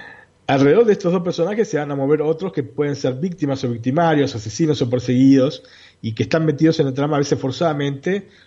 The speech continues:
o inducidos a realizar determinados tipos de actos que no forman parte de su modo de actuar.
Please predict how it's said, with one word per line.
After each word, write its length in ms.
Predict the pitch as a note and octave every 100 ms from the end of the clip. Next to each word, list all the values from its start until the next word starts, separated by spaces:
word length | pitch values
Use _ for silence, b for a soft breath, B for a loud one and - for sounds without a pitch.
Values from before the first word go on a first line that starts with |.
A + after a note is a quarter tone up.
| b
o 100 | D3+ F3
inducidos 480 | D#3 - A3 F#3+
a 40 | C#3
realizar 360 | C3 C3 D3
determinados 420 | B2+ B2 A#2+ B2 -
tipos 300 | B2+ A#2+ A#2
de 60 |
actos 320 | B2 A#2+ B2+
que 120 | - B2
no 140 | B2
forman 340 | D3 C3+ A#2+
parte 460 | A2 A2+ A2 G#2 F#2+ _
de 80 | G#2+
su 160 | G#2+
modo 240 | G#2+ G#2+ G2
de 60 |
actuar. 320 | G2 - C#2